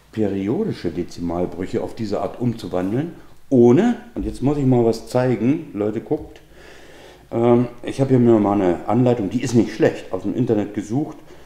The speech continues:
äh, wie das Leute auch machen. Und im Wesentlichen, das wird auch bei YouTube so erklärt, haben wir das so, dass wir sagen, okay, dann multipliziere die Zahl mal zehn, okay, dann ergibt es eins Komma sechs Periode sechs, dann habe ich hier eins Komma sechs Periode sechs, das splitte ich dann wieder und schreibe es als Summe, als eins plus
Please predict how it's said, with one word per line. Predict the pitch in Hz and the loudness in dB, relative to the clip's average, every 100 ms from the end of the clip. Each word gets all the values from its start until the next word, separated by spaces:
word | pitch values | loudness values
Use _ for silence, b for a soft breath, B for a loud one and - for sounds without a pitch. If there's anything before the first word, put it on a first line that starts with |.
| B | B
äh, | - | -2
wie | 107 107 98 - 110 | 2 2 0 -4 -6
das | 110 107 | -6 -2
Leute | 110 107 - | -2 -2 0
auch | 117 98 | 0 0
machen. | 87 73 80 | -8 -8 -10
Und | 85 | -4
im | 101 95 | -4 2
Wesentlichen, | 143 180 139 131 117 | 2 2 -2 -2 -4
das | 95 | -4
wird | 110 131 | -4 -2
auch | 101 | -2
bei | - 82 | -2 -6
YouTube | 87 175 175 139 | -2 -4 -2 -6
so | 135 | -2
erklärt, | 120 110 110 110 110 B B B B | -2 -2 0 -2 -2 B B B B
haben | 95 | -2
wir | 101 | 0
das | 90 80 | 0 0
so, | 113 139 139 B B B | 0 0 -4 B B B
dass | 92 92 | -4 0
wir | |
sagen, | 85 85 78 | -2 -2 -4
okay, | - 139 147 143 135 | -2 4 6 4 2
dann | 95 90 87 | -2 -4 0
multipliziere | 110 107 - - 98 95 | 0 -2 -10 -6 -2 -2
die | 87 - | -4 -8
Zahl | - 113 120 120 113 95 87 | -2 0 2 0 -2 -8 -16
mal | - 67 73 85 76 | -14 -12 -6 -6 -6
zehn, | - - 131 135 127 - | -6 0 2 2 0 -4
okay, | - - 113 | -10 -4 -2
dann | 110 95 | -2 -4
ergibt | 85 95 - | -6 -10 -12
es | 85 | -8
eins | 92 90 | -6 -6
Komma | - 87 80 | -8 -8 -6
sechs | 123 127 | -8 -12
Periode | - 90 82 80 | -8 -6 -4 -8
sechs, | 78 123 165 - - B B - | -6 -6 -6 -12 -20 B B -8
dann | 92 | -4
habe | 98 | -4
ich | 95 | -4
hier | 82 | -6
eins | 104 | -6
Komma | - 98 | -6 -8
sechs | 95 | -8
Periode | - 92 90 87 87 | -6 -2 -2 -2 -4
sechs, | 98 - - | -4 -6 -6
das | 101 | -8
splitte | - - 151 156 | -8 0 0 0
ich | 127 | -2
dann | 101 92 | -2 -2
wieder | 98 127 | 0 0
und | 147 110 | 0 -2
schreibe | - 101 | -4 -4
es | - | -2
als | 90 - | -6 -4
Summe, | 101 131 165 | -2 -2 -2
als | - 90 - | -4 -6 -4
eins | 98 92 120 | -4 -2 -4
plus | - - 110 175 | -6 0 2 2